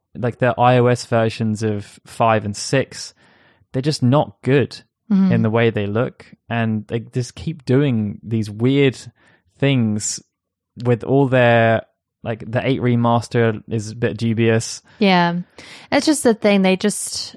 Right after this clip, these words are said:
Speaker 2: well, the eight remaster, honestly, I can't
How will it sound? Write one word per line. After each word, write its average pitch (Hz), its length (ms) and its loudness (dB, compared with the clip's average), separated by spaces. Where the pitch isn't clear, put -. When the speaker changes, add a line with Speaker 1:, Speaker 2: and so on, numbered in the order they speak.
Speaker 2:
well, 185 380 4
the 208 160 2
eight 247 180 4
remaster, 185 500 0
honestly, 175 320 -4
I 165 140 -2
can't 156 420 -10